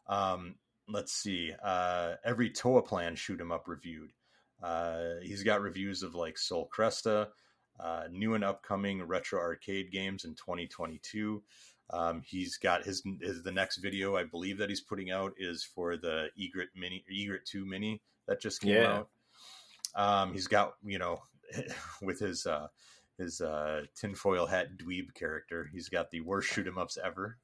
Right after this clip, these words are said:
Speaker 2: Nice.
Speaker 1: Um, yeah. So anyway, uh, Shmup Junkie, and what, one, one thing that I really appreciate it, about him is that he's not, like, a gatekeeper,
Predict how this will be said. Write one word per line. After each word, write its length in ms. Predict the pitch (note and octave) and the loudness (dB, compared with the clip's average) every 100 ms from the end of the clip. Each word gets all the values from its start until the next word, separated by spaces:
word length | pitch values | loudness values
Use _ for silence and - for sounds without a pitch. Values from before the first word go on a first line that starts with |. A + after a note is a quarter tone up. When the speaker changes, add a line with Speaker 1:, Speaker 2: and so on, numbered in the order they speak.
| _ - - - - _ - | _ -20 -20 -20 -20 _ -2
Speaker 2:
Nice. 500 | G2 F#2 F2 F#2 - | 2 4 4 2 0
Speaker 1:
Um, 300 | E2 D#2+ D#2 _ _ - | -2 -8 -14 _ _ -2
yeah. 320 | G#2 F2+ E2 | 2 4 2
So 460 | - - G#2+ G2+ - | 0 4 6 4 2
anyway, 460 | E3+ E3+ A#2 G2+ F#2 - - - | 0 2 4 2 0 -10 -18 -6
uh, 220 | A#2+ A2+ - | -2 -2 -2
Shmup 360 | - - D#3 C3 | -4 0 0 2
Junkie, 480 | B2 A#2 A2 G#2+ - G2 | 0 0 0 -2 -2 -2
and 220 | D3 C#3+ | -2 -2
what, 340 | C3+ C#3+ C3+ | 0 0 0
one, 440 | C3+ B2+ E3+ E3 B2 | -2 0 2 0 4
one 180 | D#3 D#3+ | 4 4
thing 180 | D#3+ | 4
that 100 | B2+ | 6
I 20 | G#2 | 6
really 360 | F2 A2 A#2 | 4 0 0
appreciate 580 | G#2+ - F#2 F#2 G2 G2 | -2 -2 -4 -2 0 0
it, 140 | G#2 - - - | -4 -8 -18 -8
about 320 | G#2 G#2 G2+ | -6 -2 0
him 180 | G#2+ G#2 - - - _ | -2 -4 -10 -20 -20 _
is 220 | G2 F2+ | -8 -4
that 220 | F2+ F2 - | 0 0 0
he's 320 | - A2+ G#2+ | -6 -4 -4
not, 380 | G2+ F#2+ F#2+ F#2 | -2 0 -2 -4
like, 260 | F2+ E2+ - | -8 -8 -10
a 80 | |
gatekeeper, 720 | E2+ - D#2+ C#2+ - E2 - | -8 -6 -6 -8 -16 -14 -14